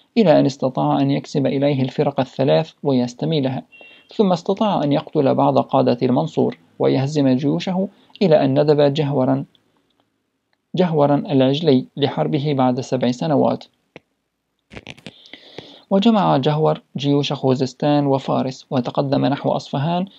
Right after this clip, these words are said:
حيث ضم إليه مرتزقتها وعرب قم وعجلي كرج، ثم مضى في سبيله إلى أن وصل إلى مشارف الري، حيث اشتبك مع سنباذ في حرب ضارية ثلاثة أيام. وفي اليوم الرابع قتل سنباذ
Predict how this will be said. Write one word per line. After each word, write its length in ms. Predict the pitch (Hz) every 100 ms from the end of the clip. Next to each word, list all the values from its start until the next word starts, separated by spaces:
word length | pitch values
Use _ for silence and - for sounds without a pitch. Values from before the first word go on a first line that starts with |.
| _
حيث 280 | - 214 190
ضم 260 | 135 139 139
إليه 520 | 135 139 147 139 139 -
مرتزقتها 840 | 131 123 - 120 135 170 143 127 - _ - _
وعرب 360 | 135 135 135 127
قم 340 | 131 185 185 - - _
وعجلي 1000 | 143 135 131 - - 135 139 151 156 160 _
كرج، 340 | 151 131 123 - _
ثم 260 | - 156 131
مضى 300 | 139 143 139
في 140 | 139
سبيله 560 | 131 127 147 175 180 233 185
إلى 220 | 151 135
أن 60 |
وصل 340 | 131 156 - 147
إلى 240 | 143 135
مشارف 480 | 127 127 143 131 139
الري، 320 | 135 175 190 - - _
حيث 260 | - 208 156
اشتبك 420 | 127 156 147 147
مع 200 | 139 127
سنباذ 520 | - 131 131 156 156 -
في 220 | - 151 131
حرب 280 | 147 143
ضارية 480 | 139 131 131 139 139
ثلاثة 760 | 131 131 - 127 123 127 123 147
أيام. 380 | 160 131 - - - - - - - -
وفي 180 | 196 220
اليوم 280 | 233 196
الرابع 460 | 127 131 151 147 - -
قتل 340 | 170 147 131 127
سنباذ 460 | 131 131 160 170